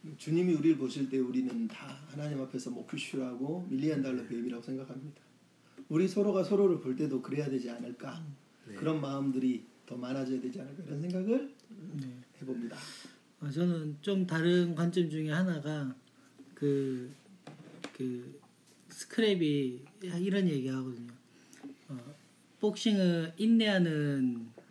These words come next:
Speaker 3: 거고, 그 자기가 실명될 줄 알지만 그때는 그냥 다 걸 수밖에 없었던 것이라고 이야기하거든요.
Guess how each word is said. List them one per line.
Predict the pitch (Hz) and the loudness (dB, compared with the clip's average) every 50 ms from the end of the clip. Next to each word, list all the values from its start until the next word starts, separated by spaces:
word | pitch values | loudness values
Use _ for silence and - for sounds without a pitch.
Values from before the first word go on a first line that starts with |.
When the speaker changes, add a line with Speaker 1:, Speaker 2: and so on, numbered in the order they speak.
| - _ _ _ _ _ - | -20 _ _ _ _ _ -6
Speaker 3:
거고, | - 147 135 123 131 131 131 131 127 123 117 - - _ - - - - - - - _ _ - | -4 -2 -2 -2 -2 -2 -2 -2 -4 -6 -10 -14 -20 _ -20 -20 -20 -20 -20 -20 -20 _ _ -8
그 | - 143 139 135 131 127 127 127 - | -2 0 0 2 2 0 -2 -4 -4
자기가 | - 156 165 156 170 170 160 170 165 156 | -2 -2 2 4 4 4 4 4 2 2
실명될 | 143 - - 262 262 254 247 226 214 190 180 | 2 6 10 10 10 10 10 6 4 2 2
줄 | - 151 | 2 0
알지만 | 139 139 131 143 151 147 147 143 139 135 131 127 127 - - - - - - - - - _ - | 0 0 0 0 0 2 2 2 0 0 -2 -2 -4 -6 -10 -20 -20 -20 -20 -20 -20 -20 _ -2
그때는 | - 185 180 180 185 180 170 165 151 156 147 139 139 139 | 2 2 2 4 4 4 4 4 2 2 0 0 -2 -2
그냥 | - - 175 180 170 160 151 147 - - | -2 2 4 4 4 4 0 -4 -6 -6
다 | - 151 151 147 - | -2 0 0 0 0
걸 | - - 170 175 175 | 2 6 8 8 8
수밖에 | 170 - - 208 226 226 190 - - 175 | 6 4 0 2 2 2 2 2 0 -2
없었던 | 127 - - 175 170 175 - 175 165 156 151 143 139 135 131 - - - - - - _ _ _ - | -2 0 2 0 0 2 2 2 2 2 2 2 0 -2 -4 -8 -12 -20 -20 -20 -20 _ _ _ -6
것이라고 | - 165 156 147 - 170 147 143 139 131 127 127 123 | -2 0 0 2 2 2 2 2 0 0 -2 -2 -2
이야기하거든요. | 127 127 127 127 127 135 143 147 151 147 127 127 131 | -2 -2 -2 -2 -2 -2 -4 -4 -4 -6 -6 -8 -8